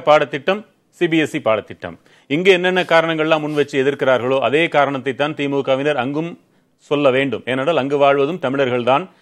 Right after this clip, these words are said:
அவர்கள், நீங்கள் அந்த கலாச்சாரம் இது விஷயங்களை வேறுபடுறாங்கன்னு சொல்றீங்களே, அப்ப இங்க எதிர்க்கப்படுகின்ற காரணங்கள் அங்க செல்லுபடி ஆகுமா ஆகாதா?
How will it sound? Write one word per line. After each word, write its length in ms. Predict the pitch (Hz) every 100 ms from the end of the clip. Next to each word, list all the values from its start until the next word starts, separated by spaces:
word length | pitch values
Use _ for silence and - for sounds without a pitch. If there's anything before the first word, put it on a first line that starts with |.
| _ -
அவர்கள், 280 | 127 139 147 135
நீங்கள் 280 | 160 165 151
அந்த 120 | 131 123
கலாச்சாரம் 460 | 147 151 165 151
இது 160 | 139 131
விஷயங்களை 340 | 139 135 143 131
வேறுபடுறாங்கன்னு 600 | 160 143 123 123 123 -
சொல்றீங்களே, 420 | 101 90 92 127 156 _ _ -
அப்ப 200 | 120 127 123
இங்க 140 | 156 151
எதிர்க்கப்படுகின்ற 600 | - 131 165 165 143 131 120
காரணங்கள் 280 | 117 147 127
அங்க 120 | 123 -
செல்லுபடி 300 | 127 135 117 113
ஆகுமா 260 | 120 135 - - 101
ஆகாதா? 320 | 98 85